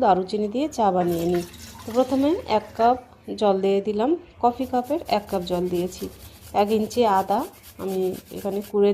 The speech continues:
দিয়ে দিচ্ছি, আপনারা থেতো করেও দিতে পারেন। দিচ্ছি একটা তেজপাতা, এবারে দিচ্ছি তাল মিছরি। তাল মিছরি না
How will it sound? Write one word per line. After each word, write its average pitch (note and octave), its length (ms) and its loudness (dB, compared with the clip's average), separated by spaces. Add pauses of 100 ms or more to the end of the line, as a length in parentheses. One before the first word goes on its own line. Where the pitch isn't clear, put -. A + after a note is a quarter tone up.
দিয়ে F#3+ 220 0
দিচ্ছি, F#3+ 320 -8 (480)
আপনারা G3+ 320 -2
থেতো G3 260 -4
করেও G3+ 260 0
দিতে G#3 240 -2
পারেন। G3+ 200 0 (640)
দিচ্ছি A3 360 0 (120)
একটা G3+ 220 -2 (200)
তেজপাতা, F#3+ 520 -4 (2500)
এবারে A#3+ 340 6
দিচ্ছি C4 280 -6 (220)
তাল A3 140 8 (120)
মিছরি। F#3 400 -4 (1080)
তাল A3+ 240 8
মিছরি C#4 260 0 (120)
না C#4+ 60 4